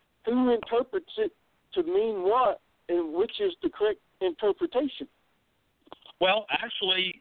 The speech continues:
Speaker 2: um, you know, uh, a lot of people say that about the Bible, and to a large degree, that is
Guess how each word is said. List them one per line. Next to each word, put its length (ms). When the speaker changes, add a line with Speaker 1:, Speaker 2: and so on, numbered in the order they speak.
Speaker 2:
um, 380
you 120
know, 260
uh, 880
a 0
lot 240
of 60
people 260
say 140
that 220
about 280
the 60
Bible, 540
and 500
to 140
a 40
large 380
degree, 480
that 200
is 120